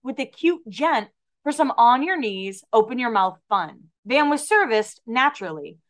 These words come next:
I mean, he's, like, pretty famous. You know, I'm never one to be surprised at the, quote,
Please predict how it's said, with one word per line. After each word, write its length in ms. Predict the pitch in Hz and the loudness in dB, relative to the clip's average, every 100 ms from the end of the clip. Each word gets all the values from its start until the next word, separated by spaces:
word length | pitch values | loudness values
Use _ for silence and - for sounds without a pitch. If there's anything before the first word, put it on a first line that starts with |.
| _ | _
I 100 | - | 0
mean, 200 | 285 320 | 2 2
he's, 240 | 302 339 320 | 0 -2 2
like, 220 | 311 302 _ - | 2 2 _ -6
pretty 240 | 349 339 | -2 -2
famous. 600 | 311 254 220 131 - - _ | -2 -6 -6 -12 -18 -20 _
You 100 | 269 | -4
know, 100 | 339 | 2
I'm 160 | 453 403 | 2 4
never 280 | 339 320 339 | 0 2 -2
one 480 | 262 220 202 202 196 | 0 0 0 -8 -16
to 80 | - | -16
be 160 | 214 240 | -10 -10
surprised 920 | - 320 - 311 196 175 180 190 - _ _ _ | -8 -4 4 6 6 2 -4 -14 -20 _ _ _
at 200 | 247 247 | 2 2
the, 320 | 247 240 226 220 | 4 6 6 4
quote, 380 | - 247 233 | 0 2 2